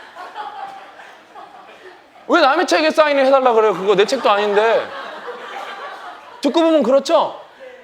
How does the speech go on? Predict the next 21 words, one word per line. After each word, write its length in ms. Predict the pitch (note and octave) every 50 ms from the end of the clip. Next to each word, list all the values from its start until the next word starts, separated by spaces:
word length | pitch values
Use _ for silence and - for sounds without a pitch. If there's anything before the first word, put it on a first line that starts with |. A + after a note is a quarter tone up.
| -
그냥 200 | - D#4 D#4+ D#4+
그게, 260 | B3 A#3+ C#4 D4 D4+ A#3
그게 280 | - C#4 C4+ - A3+
여러분이 480 | A3 A#3 B3+ D4+ D#4 C#4+ D4 C4+ A3 E3
그게 300 | - A3 B3 D4+ C4+ G3
예의가 360 | F#3 G3+ B3+ C#4+ C4 B3 G#3+
없는 340 | E3+ E3 F3+ G3+ A3 A3 G3+
거예요. 340 | F3 D#3 C3+ C#3 C#3+ C#3+ C#3+
최소한의 460 | - D4 E4 D4 D#4 E4+ D#4+ C4 G3+
예의가 180 | G3 G3+ F3+ E3+
없는 160 | D#3 D#3 D3
거. 60 | C#3+
종이를 420 | C#3+ - E3+ G3+ A#3 B3+ C4+ C4 A#3+
갖고 340 | - D3+ C3+ - - F3+
오거나, 440 | D3 C3 C3+ D#3 F#3+ G3 E3 A#2+ F#2 - - - _ _ _ -
예, 120 | - F#3+ -
아니면 360 | - D#3+ F#3+ A3+ B3+ C4 B3
이제 140 | A3 G3+ G3
최소한 420 | G3 G3 - D4+ C#4+ B3 C#4 C4 A#3+
설명을 420 | B3+ D4 D4+ C#4+ C#4 C4 A#3+ A#3
해야죠. 400 | C4 D4 C#4+ A#3 E3 D3+ D3 D3+